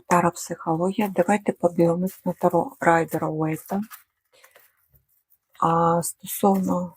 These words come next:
чи буде він вас повертати? Ваш партнер. Ну, тобто, я так розумію, це тема для жінок.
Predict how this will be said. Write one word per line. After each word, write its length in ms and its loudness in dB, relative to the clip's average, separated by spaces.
чи 520 4
буде 460 8
він 260 -2
вас 280 -4
повертати? 1000 0
Ваш 220 8
партнер. 520 0
Ну, 200 0
тобто, 320 2
я 140 8
так 200 -4
розумію, 680 0
це 220 -2
тема 480 2
для 200 4
жінок. 500 0